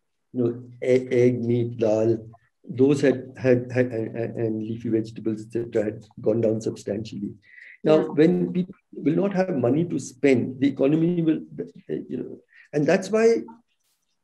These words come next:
Speaker 1: this measure of if they had done cash transfers,
Speaker 2: Hmm.
Speaker 1: uh, universally, it, it would have not only been compassionate, uh, public policy, it would have also been, you know, hard economics, uh, because demand would not have,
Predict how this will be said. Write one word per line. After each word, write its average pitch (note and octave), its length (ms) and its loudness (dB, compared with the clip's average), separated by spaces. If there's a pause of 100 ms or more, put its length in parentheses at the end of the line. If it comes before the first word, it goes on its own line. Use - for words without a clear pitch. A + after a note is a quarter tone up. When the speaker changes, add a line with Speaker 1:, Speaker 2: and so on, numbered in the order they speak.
Speaker 1:
this C#3 180 -6
measure C#3 400 6
of D#3 220 0
if D#3 120 -8
they F#3+ 220 -2
had E3+ 160 -2
done F3 460 0
cash B2 220 -2
transfers, B2 720 -2 (380)
Speaker 2:
Hmm. G3 240 -6
Speaker 1:
uh, A2+ 400 0 (560)
universally, C3+ 720 2 (640)
it, E3+ 200 0
it E3+ 140 -2
would G3+ 140 0
have G#3+ 280 4
not C#3 280 4
only G#3 200 6
been D#3+ 280 2
compassionate, B2 720 0 (340)
uh, - 280 -6
public A#2 340 0
policy, A#2 440 4
it B2+ 100 2
would C3 80 -4
have D3+ 100 0
also D#3+ 240 0
been, F3+ 400 -4 (380)
you C3 100 2
know, B2+ 300 2 (420)
hard C#3+ 320 2
economics, D3 640 2 (540)
uh, B2 180 0
because - 600 0
demand D3 520 4
would F3+ 140 0
not F3 160 4
have, F3+ 260 0